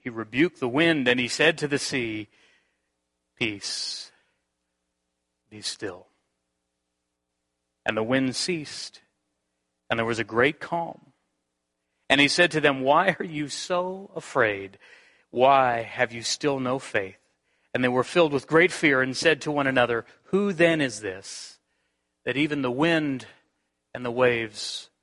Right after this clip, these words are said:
obey him?'" Jesus rested often because his soul was at rest in God. And that meant that in the midst of the storm,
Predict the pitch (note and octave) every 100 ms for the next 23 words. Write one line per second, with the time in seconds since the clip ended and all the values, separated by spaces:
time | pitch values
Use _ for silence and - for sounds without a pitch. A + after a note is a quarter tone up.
0 | _ _ _ _ - A#2 A2+ G2+ G2+ A#2
1 | C3 _ _ _ _ _ _ _ _ _
2 | _ _ _ _ _ _ _ _ D3+ D3+
3 | C3 - - - _ _ _ - C#3 C#3
4 | - C#3+ B2+ C#3 D#3 - B2 A#2 C3+ C3
5 | C3+ C3 - F#3+ C#3+ C3+ C#3 - - -
6 | - C4+ B3+ - - A#2 A2 A#2 C#3+ D3+
7 | D3+ D3 B2+ C#3 D3 - - - C3+ C#3+
8 | C#3 B2+ - - - - F3 E3+ F#3+ A#3
9 | F#3+ - F#3 G3+ E3 E3+ E3+ E3 D3+ E3+
10 | - - E3 C3+ - - G3 C#3 A#2+ C3+
11 | B2+